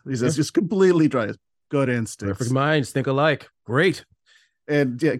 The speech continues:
Speaker 1: and then just proceeds to give Steven just the s-, the side eye with
Speaker 2: <laughs>
Speaker 1: capital S, um,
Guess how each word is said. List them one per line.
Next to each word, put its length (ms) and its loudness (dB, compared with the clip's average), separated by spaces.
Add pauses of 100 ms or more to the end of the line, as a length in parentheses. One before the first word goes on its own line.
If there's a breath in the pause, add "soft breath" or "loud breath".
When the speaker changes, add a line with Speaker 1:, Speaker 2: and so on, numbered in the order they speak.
Speaker 1:
and 220 2
then 160 2
just 320 -6
proceeds 400 -2
to 100 -2
give 220 -2
Steven 500 0
just 240 -4 (440)
the 120 0
s-, 140 -10
the 240 -2
side 500 -2
eye 320 -6
with 220 0
Speaker 2:
<laughs> 0 -
Speaker 1:
capital 480 -4
S, 360 -4 (320 loud breath)
um, 440 -2